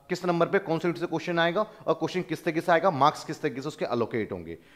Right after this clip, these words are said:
तो पूरा आइडिया हो जाएगा, शिवदास के टेन ईयर पे ही फोकस हो जाइए। तो ये मेरे स्ट्रेटजी प्लान रहने वाले जो मैं बैचेस में लेके चलूंगा। कोर्स मैंने क्या करवाया है, मैंने आपको बता दिया।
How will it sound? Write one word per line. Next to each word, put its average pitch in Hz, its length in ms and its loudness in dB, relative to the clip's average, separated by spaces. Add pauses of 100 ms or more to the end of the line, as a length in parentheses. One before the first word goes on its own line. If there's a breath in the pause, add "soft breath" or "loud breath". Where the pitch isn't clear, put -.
(180 soft breath)
तो 170 60 -2
पूरा 233 240 8
आइडिया 180 200 8
हो - 20 6
जाएगा, 180 160 4
शिवदास 160 360 2
के 185 80 -4
टेन 147 280 2
ईयर 143 200 2
पे 156 60 0
ही 143 100 0
फोकस 127 300 -10
हो 110 60 -6
जाइए। 85 280 -8 (440 soft breath)
तो 165 40 0
ये 190 220 8
मेरे 165 260 4
स्ट्रेटजी 160 340 2
प्लान 170 280 4
रहने 135 240 4
वाले 165 240 6
जो 165 100 2
मैं 165 100 2
बैचेस 135 260 2
में 160 60 0
लेके 147 180 0
चलूंगा। 165 380 2
कोर्स 160 340 0
मैंने 151 140 0
क्या 151 140 2
करवाया 156 340 6
है, 170 60 2
मैंने 143 160 -2
आपको 127 160 -4
बता 143 260 4
दिया। 170 240 2